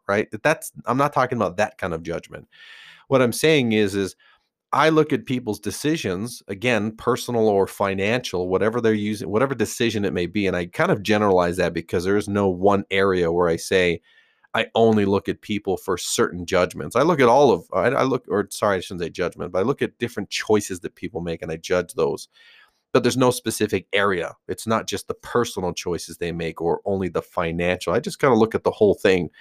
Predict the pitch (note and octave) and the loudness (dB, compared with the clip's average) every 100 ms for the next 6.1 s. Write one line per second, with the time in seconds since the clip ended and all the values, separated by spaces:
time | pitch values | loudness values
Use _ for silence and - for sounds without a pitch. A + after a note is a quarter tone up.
0 | - - C3 - E3+ F#3 D#3+ D3 B2 G#2+ | -20 -2 0 2 4 4 6 4 4 2
1 | F2+ A2+ A2 E2 - - _ _ - - | 0 0 -2 -4 -8 -8 _ _ -20 -20
2 | - _ _ - A#2+ C#3 G3 G3+ C#3 A#2+ | -20 _ _ 2 4 6 6 6 4 2
3 | A2 - A3+ B3 A3+ - G2 - F2 C3+ | -2 -2 -2 2 -2 -2 -4 -2 -4 -8
4 | _ _ - A#2+ A2 G#2+ - _ _ - | _ _ -4 0 2 0 -6 _ _ -2
5 | F3+ A#3 G3 D3+ A#2+ F#2+ F2+ F2+ F2+ C2+ | -2 0 -2 -2 -2 -4 -4 -4 -4 -8
6 | D2+ | -10